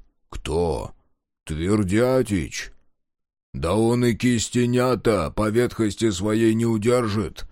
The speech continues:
прежде чем ответить, Брусила оглянулся опасливо. «Будет он тебе сам кистенем махать!» просипел он, таимничая. Примечание. Таимничать.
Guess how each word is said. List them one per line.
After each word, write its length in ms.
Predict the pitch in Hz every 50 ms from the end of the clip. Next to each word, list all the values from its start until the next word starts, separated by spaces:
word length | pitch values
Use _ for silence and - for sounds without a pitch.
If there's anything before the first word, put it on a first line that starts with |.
| - _ _ _ _ _ _ _ _
прежде 340 | - 107 120 120 107 101 110
чем 180 | 98 - 98 95
ответить, 380 | 95 82 131 147 139 131 101
Брусила 440 | 85 92 95 98 - 131 127 123 107
оглянулся 540 | 95 82 85 87 92 101 104 104 - 101 98
опасливо. 580 | 92 - 85 69 62 - - 58 57 55 - - _ _ _ _ _ _ _ _ _ -
«Будет 500 | 131 151 175 190 202 196 180 190 - 226
он 120 | 214 190
тебе 280 | - - 196 196 208 185
сам 420 | - - - 226 208 190 170 151
кистенем 600 | - 214 202 - - 226 226 220 220 214 202 196
махать!» 640 | 196 208 196 165 - 226 214 196 175 175 - - - - - _ _ _ _ -
просипел 560 | 131 135 127 - 165 165 - 185 151 101 87
он, 180 | 87 78 - - - _ _ _
таимничая. 960 | - 147 160 190 190 180 151 110 90 80 71 71 - - - - - - - - _ _ _ _ _ _ _ _
Примечание. 680 | 185 185 190 202 185 - - 117 113 104 98 98 - - _ _ _
Таимничать. 760 | - 156 165 180 165 123 98 85 67 - - - - - -